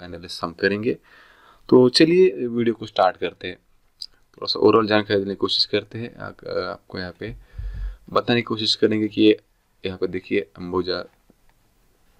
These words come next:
ये सेक्टर है, जो यहाँ पे अंबुजा सिंबॉलिक नेम है।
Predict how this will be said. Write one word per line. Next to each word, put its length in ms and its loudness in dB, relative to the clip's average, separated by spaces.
ये 240 0
सेक्टर 400 -8
है, 200 -6
जो 420 -10
यहाँ 340 -6
पे 160 -8
अंबुजा 320 -4
सिंबॉलिक 460 0
नेम 220 -6
है। 140 -18